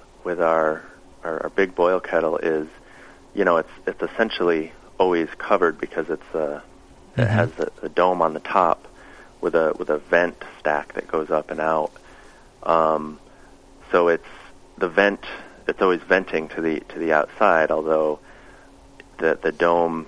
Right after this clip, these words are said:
Speaker 1: kind of acts as a, as a cover for the, for the kettle. So
Speaker 2: Mm-hmm.
Speaker 1: it's really important for us to get a, a really vigorous boil to drive it up and, and out of the, the vent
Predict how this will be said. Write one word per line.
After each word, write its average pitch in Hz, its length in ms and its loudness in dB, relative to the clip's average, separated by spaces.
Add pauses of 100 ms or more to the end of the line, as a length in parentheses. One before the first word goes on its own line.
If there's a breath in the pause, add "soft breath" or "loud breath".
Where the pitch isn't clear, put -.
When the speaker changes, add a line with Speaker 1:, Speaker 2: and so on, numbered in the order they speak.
(160)
Speaker 1:
kind 82 220 -4
of 76 160 -2 (560)
acts 87 360 2
as 76 160 -2
a, 71 160 0
as 78 120 -4
a 73 60 -4
cover 82 440 0
for - 160 -6
the, - 140 -2 (120)
for 80 80 -6
the 73 160 -4
kettle. 85 400 -2 (100)
So 80 160 4
Speaker 2:
Mm-hmm. 101 180 0 (420 loud breath)
Speaker 1:
it's - 180 -10
really 90 220 4
important 80 680 -2 (720 loud breath)
for 82 140 2
us 98 200 2 (100)
to 92 80 -4
get 80 160 -2
a, 78 300 0 (320)
a 80 100 -6
really 80 240 -2
vigorous 78 400 -2 (100)
boil 76 540 2 (220)
to - 100 -10
drive 80 360 0
it 80 100 2
up 78 220 -2
and, 73 220 -12
and 78 140 -2
out 80 160 4
of 78 140 -2
the, 76 240 0
the 80 80 -10
vent 87 300 -2